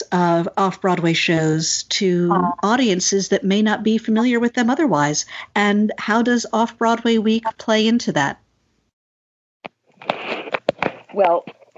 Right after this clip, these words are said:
Speaker 2: as I mentioned before, Off-Broadway doesn't have the kind of advertising and marketing dollars that, um, a Broadway show might have. So this is, this is just a tremendous, tremendous,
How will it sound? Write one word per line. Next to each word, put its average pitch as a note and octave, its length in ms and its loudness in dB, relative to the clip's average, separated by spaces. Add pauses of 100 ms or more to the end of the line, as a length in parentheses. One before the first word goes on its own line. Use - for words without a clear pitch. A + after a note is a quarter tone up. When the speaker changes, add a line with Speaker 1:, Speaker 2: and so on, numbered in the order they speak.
(160)
Speaker 2:
as D#3 220 -2 (160)
I D#3 140 -4
mentioned C#3+ 340 -6
before, C3+ 640 -4
Off-Broadway C#3 960 -2 (180)
doesn't C#3+ 400 -4
have C3+ 260 -8
the C#3+ 100 -14
kind C3+ 320 -6
of C3 180 -4
advertising C3+ 800 -4
and C3 120 -6
marketing B2+ 600 -8
dollars C3 560 -4 (120)
that, A#2+ 320 0
um, A2+ 380 -6 (720)
a C3 60 -4
Broadway C3+ 460 0
show B2 280 -2
might A2 260 -2
have. B2 440 0
So C3 360 4 (420)
this G3+ 240 2
is, C#3+ 300 0 (140)
this F#3+ 260 2
is E3 160 -2
just - 280 -4
a B2 60 -12
tremendous, C3+ 1200 0
tremendous, B2 760 -2